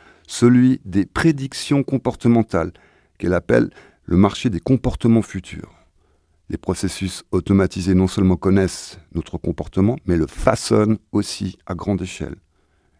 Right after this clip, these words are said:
Les véritables clients du capitalisme de surveillance sont les entreprises qui achètent les comportements futurs sur ces marchés.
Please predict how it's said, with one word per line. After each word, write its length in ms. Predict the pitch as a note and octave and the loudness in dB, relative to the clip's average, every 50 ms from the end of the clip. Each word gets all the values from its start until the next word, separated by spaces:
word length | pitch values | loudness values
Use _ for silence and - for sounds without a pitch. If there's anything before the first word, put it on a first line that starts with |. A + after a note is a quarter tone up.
| _ _ - | _ _ -2
Les 80 | G2 | 4
véritables 480 | F#2 B2 C3 C3+ - - C3+ B2+ A2+ A2+ | 6 8 6 8 8 6 6 8 8 4
clients 320 | - - C3+ C3+ C3 B2 | 4 4 4 6 6 6
du 140 | G#2+ F#2 F#2 | 6 4 2
capitalisme 680 | - B2 A2+ - A#2+ - B2 A#2+ A2+ A2+ G#2 - - G#2 | 0 0 0 0 0 2 2 4 4 2 0 0 0 0
de 100 | F2+ G2 | 2 2
surveillance 500 | F#2 - - F#2+ F2 F#2+ G2+ A2 A#2 - | -2 0 -4 -2 0 2 2 2 2 0
sont 240 | - - - A2+ F#2 | -2 -2 0 2 2
les 160 | F#2 E2+ F2 | 2 2 4
entreprises 680 | A2 A2 - - A2+ F#2+ - - G#2 F#2+ G2+ A2 B2 - _ _ _ _ _ _ _ _ _ _ | 2 2 2 0 -4 -4 -2 -2 -2 -2 -2 -4 -6 -10 _ _ _ _ _ _ _ _ _ _
qui 180 | - - - - - | -14 -14 -12 -4 -2
achètent 400 | A#2 A#2+ A#2 - - A#2 A2 - | 0 0 0 2 2 2 2 2
les 80 | G2+ F#2+ | -4 -2
comportements 580 | - A2 F#2+ - G#2 - - - G2+ G2+ F#2 | 0 0 0 0 -2 -4 0 2 2 2 2
futurs 440 | E2+ - - F#2 - - G2+ G#2 G2+ | 0 -2 -6 -8 -6 -4 -4 -4 -4
sur 160 | - - F2+ | -4 -8 -12
ces 160 | - - G2 | -4 0 0
marchés. 360 | F#2+ F#2+ F2+ - - - D#2 | 2 2 0 -2 -8 -10 -10